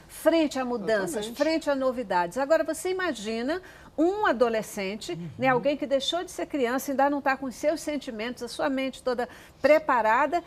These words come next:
Speaker 1: e ter que enfrentar tantas mudanças,
Speaker 2: Tantas
Speaker 1: porque são
Speaker 2: mudanças.
Speaker 1: todas, em todas as frentes da sua vida, né? O corpo
Speaker 2: Fisiológica, né?
Speaker 1: desengonçando,
Speaker 2: Mudança
Speaker 1: né?
Speaker 2: fisiológica,
Speaker 1: É, o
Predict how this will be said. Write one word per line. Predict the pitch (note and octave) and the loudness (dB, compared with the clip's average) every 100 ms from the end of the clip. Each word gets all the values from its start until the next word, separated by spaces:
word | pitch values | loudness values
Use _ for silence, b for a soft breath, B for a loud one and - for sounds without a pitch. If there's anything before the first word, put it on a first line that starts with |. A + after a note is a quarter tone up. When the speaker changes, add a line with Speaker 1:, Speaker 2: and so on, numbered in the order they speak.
| B | B
Speaker 1:
e | D#4 | -2
ter | C#4+ E4 | 0 0
que | E4 | 0
enfrentar | C#4+ D4 C#4 C#4 D4 - - - - | -2 -4 -2 -2 -4 -8 -20 -20 -4
tantas | - F4 D#4 G#3+ - E3 | 4 6 6 4 -4 -6
mudanças, | F3 F3 D3+ - D#3+ | -6 -6 -4 -4 -4
Speaker 2:
Tantas | |
Speaker 1:
porque | F#3 F#3+ C#4 | -4 0 0
são | - | 0
Speaker 2:
mudanças. | D#4+ - - | -6 -8 0
Speaker 1:
todas, | D4 A#3+ E3+ E3+ | 4 4 2 -4
em | G#3 | -6
todas | G#3 D4+ D4+ D4 | -2 0 0 0
as | C#4+ - | -2 -4
frentes | - A#3 G#3 G3+ | -6 -6 -6 -8
da | F#3+ | -8
sua | F#3+ - | -6 -6
vida, | F#3+ F#3 F3+ | -4 -4 -2
né? | F#3+ B3 B B | -2 -4 B B
O | B - | B -8
corpo | - D4 D#4 C4+ | 6 6 6 0
Speaker 2:
Fisiológica, | A3 A3+ C4+ B3+ G#3+ G3+ D#3+ G3+ | 0 2 2 4 2 0 0 2
né? | A#3+ | 4
Speaker 1:
desengonçando, | C#4 C#4 A3 | 6 4 2
Speaker 2:
Mudança | E3 D#3+ D#3+ D#3+ | 2 0 -2 -6
Speaker 1:
né? | |
Speaker 2:
fisiológica, | - G3+ C4+ C#3 D#3+ D#3+ | -2 0 0 0 -2 2
Speaker 1:
É, | |
o | G#3+ | 4